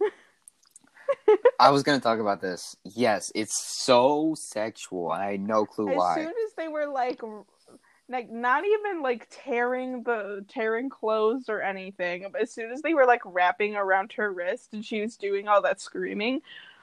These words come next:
Speaker 1: By the way, during the most sexual part, her screaming did change to a more sexual tone,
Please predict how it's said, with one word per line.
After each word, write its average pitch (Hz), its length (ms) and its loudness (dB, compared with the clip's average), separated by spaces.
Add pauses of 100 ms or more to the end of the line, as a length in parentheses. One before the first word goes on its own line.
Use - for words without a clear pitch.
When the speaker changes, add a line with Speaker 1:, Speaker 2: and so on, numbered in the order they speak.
(160)
Speaker 1:
By 285 300 8
the 330 100 -2 (100)
way, 196 400 -4 (340)
during 349 520 0
the 359 100 -2
most 269 360 -4
sexual 262 520 -2
part, 240 480 2 (140)
her 285 200 -4
screaming 370 800 -6 (120)
did 226 260 0
change 202 720 -12 (160)
to 247 240 2
a 233 80 2
more 220 240 2
sexual 202 640 0
tone, 202 480 -2